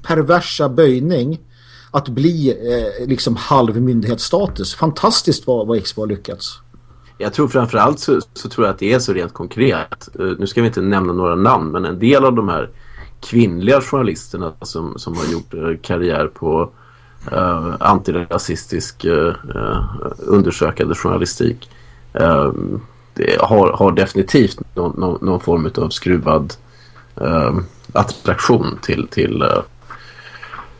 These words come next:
Speaker 2: ehm,
Speaker 1: Alltså, vi kan kl-, tala klarspråk.
Speaker 2: Hoppel och stövlar.
Speaker 1: De,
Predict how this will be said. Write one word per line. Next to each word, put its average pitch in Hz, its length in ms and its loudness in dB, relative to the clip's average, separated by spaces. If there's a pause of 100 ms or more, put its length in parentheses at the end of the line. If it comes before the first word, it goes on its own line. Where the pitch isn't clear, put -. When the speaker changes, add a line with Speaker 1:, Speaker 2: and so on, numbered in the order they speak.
(480)
Speaker 2:
ehm, 87 280 4 (560)
Speaker 1:
Alltså, 151 160 4
vi 170 80 6
kan 175 140 4
kl-, - 220 -4 (140)
tala 151 240 4
klarspråk. 135 380 4
Speaker 2:
Hoppel 120 180 4
och 101 60 6
stövlar. 110 340 6
Speaker 1:
De, 190 120 8